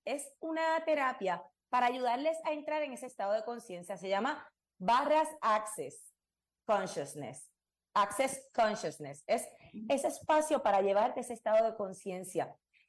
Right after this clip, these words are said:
a eliminar aquellos pensamientos, sentimientos y emociones que nos mantienen limitados, que nos mantienen en esa misma vía, en ese mismo camino constantemente. A veces creemos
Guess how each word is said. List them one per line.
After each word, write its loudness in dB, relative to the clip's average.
a 6
eliminar 4
aquellos -2
pensamientos, -4
sentimientos -6
y -2
emociones -4
que 4
nos 2
mantienen -2
limitados, 2
que -6
nos -10
mantienen -2
en 6
esa 4
misma 0
vía, 0
en -4
ese -4
mismo -4
camino -2
constantemente. -4
A 0
veces -8
creemos 0